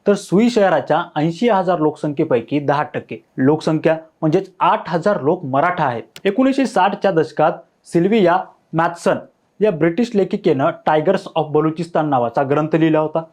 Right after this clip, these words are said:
या ग्रंथात बुकटी मराठा या जमातीबद्दल आणि त्यांच्या शौर्याबद्दल लिहिलं होतं.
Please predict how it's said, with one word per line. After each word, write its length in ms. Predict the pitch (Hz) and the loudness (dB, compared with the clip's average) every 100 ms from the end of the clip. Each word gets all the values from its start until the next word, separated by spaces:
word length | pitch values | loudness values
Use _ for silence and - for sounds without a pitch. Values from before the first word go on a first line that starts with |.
| _ - | _ -4
या 80 | 233 | 0
ग्रंथात 360 | 185 220 202 196 | 2 2 0 0
बुकटी 340 | 156 156 - | 0 -2 0
मराठा 340 | 214 202 196 180 | 2 2 2 2
या 140 | 175 | 0
जमातीबद्दल 720 | 147 160 165 165 131 123 143 | 0 0 0 0 0 0 2
आणि 160 | 147 139 | 0 0
त्यांच्या 340 | 139 131 - 147 | -2 -4 -2 -6
शौर्याबद्दल 720 | - 147 135 190 151 120 139 | -4 0 2 2 0 0 -2
लिहिलं 260 | 147 151 147 | 0 2 2
होतं. 240 | 127 - | 0 -6